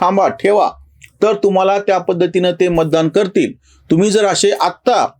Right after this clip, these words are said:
हिमाचलमधली जी घटना घडलेली आहे त्याच्यातून ह्या इंडिया आघाडीचं बौद्धिक दिवाळखोर पण समोर आलेलं आहे. हिमाचलमधल्या अवैध मशिदीच्या विरोधामध्ये काँग्रेसचाच मंत्री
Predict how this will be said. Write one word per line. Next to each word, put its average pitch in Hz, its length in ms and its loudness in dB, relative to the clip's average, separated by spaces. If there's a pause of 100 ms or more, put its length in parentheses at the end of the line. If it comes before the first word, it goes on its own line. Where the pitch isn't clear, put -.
हिमाचलमधली 196 800 0
जी 196 140 -2
घटना 185 400 -2
घडलेली 160 460 0
आहे 147 280 0
त्याच्यातून 190 560 -2
ह्या 185 220 0
इंडिया 175 420 -2
आघाडीचं 165 560 -2
बौद्धिक 160 420 -2
दिवाळखोर 165 460 -2
पण 180 200 -4
समोर 160 300 -2
आलेलं 120 300 0
आहे. 87 200 -10 (920)
हिमाचलमधल्या 196 1040 0
अवैध 185 420 0 (200)
मशिदीच्या 165 600 -2
विरोधामध्ये 180 800 -2
काँग्रेसचाच 190 680 -2
मंत्री 190 500 -2